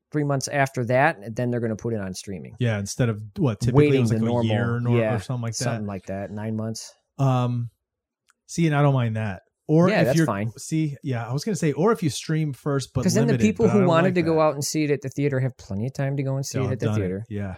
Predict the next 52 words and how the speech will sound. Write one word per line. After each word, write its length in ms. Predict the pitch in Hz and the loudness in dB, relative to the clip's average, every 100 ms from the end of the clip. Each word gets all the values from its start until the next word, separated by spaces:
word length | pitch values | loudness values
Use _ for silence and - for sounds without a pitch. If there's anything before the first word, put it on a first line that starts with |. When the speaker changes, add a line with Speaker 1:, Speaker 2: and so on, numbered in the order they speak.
| _ _ _ _ - | _ _ _ _ -6
Speaker 1:
I 60 | |
mean, 140 | 131 123 | -4 -2
you're 100 | 120 | -4
still, 240 | - 156 | 0 2
your 140 | 127 | 2
numbers 280 | 127 139 139 | 0 0 0
are 60 | 113 | -2
still 200 | - 131 | 0 0
gonna 140 | 113 | 0
be 140 | 101 113 | 2 4
off 200 | 117 104 | 4 2
'cause 120 | 101 | -4
people 280 | - 120 113 | -2 2 4
Speaker 2:
And 60 | |
Speaker 1:
are 20 | 110 | 4
Speaker 2:
you 40 | |
Speaker 1:
just 120 | - | 4
Speaker 2:
can 80 | - | 6
Speaker 1:
gonna 100 | 196 | 6
go, 60 | 139 | 8
Speaker 2:
still 80 | |
Speaker 1:
"Well, 140 | 139 143 | 8 8
Speaker 2:
leave 100 | 139 | 8
it 20 | |
Speaker 1:
you 60 | 143 | 6
know 80 | 156 | 6
Speaker 2:
in 40 | |
Speaker 1:
what? 140 | 170 170 | 6 6
I've 140 | 151 | 4
Speaker 2:
theaters. 40 | 139 | 4
Speaker 1:
waited 300 | 165 160 143 | 4 4 2
eight 220 | 151 151 | 2 2
years 340 | 156 135 151 139 | 0 2 2 0
for 180 | 135 127 | -4 -4
a 40 | |
sequel 540 | - 135 127 135 131 120 - | -2 -4 -4 -2 -2 -4 -4
to, 440 | 123 120 120 120 | -4 -2 -2 -2
uh, 240 | 110 113 110 | -4 -4 -4
whatever 460 | 110 120 131 127 | -2 0 0 0
movie. 400 | 120 127 123 127 | -2 0 0 -2
I 140 | 117 120 | -4 -6
can 180 | 123 | -4
wait 160 | 120 117 | -2 -2
another 300 | 113 104 104 | -2 -4 -8
three 180 | - 110 | -8 -8
months 320 | 101 98 - | -6 -8 -10
and 80 | 98 | -10
wait 160 | 90 | -10
till 140 | - - | -10 -16
it's 120 | - | -16
on 160 | - - | -16 -16
demand." 360 | - 67 - | -16 -18 -20